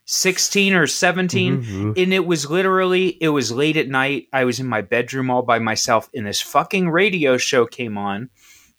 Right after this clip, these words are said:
Speaker 1: It was called Dubarama, and they just started playing dub, and I was like,
Speaker 2: Oof.
Speaker 1: "What the fuck is this?"
Speaker 2: What is
Speaker 1: Right?
Speaker 2: going on?
Speaker 1: Absolutely a revelation. So I always loved it. So I always loved it, and then I grew up, um, and then,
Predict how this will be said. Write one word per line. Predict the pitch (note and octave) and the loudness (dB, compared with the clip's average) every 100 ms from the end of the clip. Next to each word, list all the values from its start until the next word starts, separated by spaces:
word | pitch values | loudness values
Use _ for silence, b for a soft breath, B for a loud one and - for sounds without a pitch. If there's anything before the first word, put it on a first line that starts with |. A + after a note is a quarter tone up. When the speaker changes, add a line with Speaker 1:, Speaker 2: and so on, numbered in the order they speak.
| - | -4
Speaker 1:
It | A#2+ | -2
was | B2 B2 | 0 -2
called | - A#2+ G2+ F#2+ | 2 2 2 -2
Dubarama, | C3+ D3 D#3+ D#3+ C#3+ C#3 C#3 A#2 B2+ | 0 0 2 2 4 2 2 0 0
and | B2 | 0
they | A2+ | 0
just | B2 - | 0 0
started | C#3 C3 B2 | 2 0 -2
playing | - C3+ A2+ G2 | 0 0 0 0
dub, | A#2+ A#2 G2 | 2 2 0
and | A2+ | -2
I | A#2 | 0
was | B2 | 0
like, | A2+ G#2 | 0 -2
Speaker 2:
Oof. | A2 - | -2 0
Speaker 1:
"What | A2+ C#3+ - | 2 2 0
the | A#2 | -2
fuck | - - C3 - | -2 0 2 2
is | A2 - | -2 -2
this?" | G#2+ F#3 B2 - - - B B | 2 2 2 -2 -4 -6 B B
Speaker 2:
What | B | B
is | G#2+ | -4
Speaker 1:
Right? | B2+ C3+ C3+ | 0 2 0
Speaker 2:
going | G2+ | 0
on? | A#2+ G#2+ G#2 _ _ _ _ _ _ _ - - | -2 -4 -8 _ _ _ _ _ _ _ -20 -4
Speaker 1:
Absolutely | F#3 G#3+ F3 B3+ A3+ A#3+ G#3+ | 0 2 2 2 2 2 2
a | F3 | 4
revelation. | F3 D#3+ D3 C3 | 2 2 0 0
So | B2+ F#3 | 0 0
I | D3+ - | 0 2
always | G3+ A#3 B3 E3+ | 2 2 2 0
loved | D#3 D3 B2+ | 0 0 2
it. | C#3+ | 0
So | - | 2
I | A#2 | 2
always | C#3 E3 C3 | 4 2 2
loved | C3 A2+ A2+ | 0 0 -2
it, | - | -6
and | G#2+ | -2
then | B2+ | 0
I | B2 | 0
grew | - A2+ A#2 G#2 | -4 -6 -2 0
up, | G2+ - B B B _ - | -2 -4 B B B _ -4
um, | C#3 B2+ A#2+ A2 G#2+ - B B B _ | 0 2 2 0 -6 -12 B B B _
and | D3 C#3 D3+ | -4 0 2
then, | D#3+ D#3+ E3 E3 | 2 2 0 -2